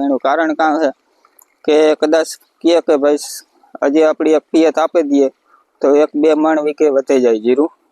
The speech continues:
તો આપણી કહે કે ત્રીજો માળ ને થઈ જાય, ચોથો માળ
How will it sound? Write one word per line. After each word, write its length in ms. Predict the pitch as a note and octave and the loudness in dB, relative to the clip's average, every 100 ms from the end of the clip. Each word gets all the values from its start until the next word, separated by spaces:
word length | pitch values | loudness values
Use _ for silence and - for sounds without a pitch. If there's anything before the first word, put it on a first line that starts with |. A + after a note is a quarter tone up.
| _ _ _ | _ _ _
તો 60 | B2+ B2 | -2 -2
આપણી 260 | - C#3 D3+ | -2 -2 0
કહે 160 | D#3 C3+ | 0 0
કે 60 | - | -2
ત્રીજો 320 | C#3+ C#3+ C#3 C3+ | 0 2 2 2
માળ 200 | C3 B2+ B2 | 0 0 -4
ને 60 | B2+ B2 | -8 -4
થઈ 140 | C3 C3 | -2 0
જાય, 160 | B2 A2+ | 0 -2
ચોથો 260 | B2+ - B2 B2 | -6 -2 -2 0
માળ 200 | A#2+ | -2